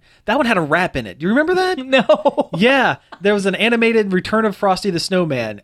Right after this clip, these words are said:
Speaker 1: I, uh, live tweeted it last year
Speaker 2: <laughs>
Speaker 1: because I found it on T V at work and was like, "This is too weird." And yeah, it was Brian Doyle Murray rapping about how much he loves money.
Speaker 2: <laughs>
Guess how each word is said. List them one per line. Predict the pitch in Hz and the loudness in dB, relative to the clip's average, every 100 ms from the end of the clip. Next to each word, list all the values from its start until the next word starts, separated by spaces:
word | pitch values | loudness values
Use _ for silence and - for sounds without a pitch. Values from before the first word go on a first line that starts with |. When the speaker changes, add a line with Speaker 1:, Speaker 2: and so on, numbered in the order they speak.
| - | -4
Speaker 1:
I, | 143 156 | -2 2
uh, | 156 143 131 | 2 0 0
live | 151 185 185 | 2 0 0
tweeted | - 156 139 | -2 0 0
it | 127 127 | -2 -2
last | 127 120 - | -2 -2 -4
year | 139 117 110 - - | -4 -2 -2 -4 -4
Speaker 2:
<laughs> | 302 - | -4 0
Speaker 1:
because | - - | 0 2
I | 165 | 2
found | 180 190 | 0 2
it | 185 | 2
on | 180 | 0
T | 175 190 | 0 -2
V | 170 180 | 0 0
at | 160 | 2
work | 165 156 | 2 0
and | 147 | -2
was | 143 | -4
like, | 139 135 | -4 -2
"This | 165 | -4
is | 151 - | -4 -6
too | - 175 | -2 0
weird." | 143 151 143 143 - 247 - | 2 0 0 -4 -14 -14 -6
And | 170 165 160 | -2 0 -2
yeah, | 160 180 165 | -2 0 0
it | 160 | 0
was | 170 165 156 | 2 2 0
Brian | 139 156 185 175 | -2 0 0 0
Doyle | 170 175 | 2 2
Murray | 151 160 165 135 | 0 0 0 -4
rapping | 127 143 147 156 | -2 -2 0 -4
about | 135 135 | -2 -2
how | 131 147 | -2 -4
much | 143 | -4
he | 156 | -2
loves | 143 135 | -2 -2
money. | 135 135 135 | -4 -4 -4
Speaker 2:
<laughs> | 123 | -4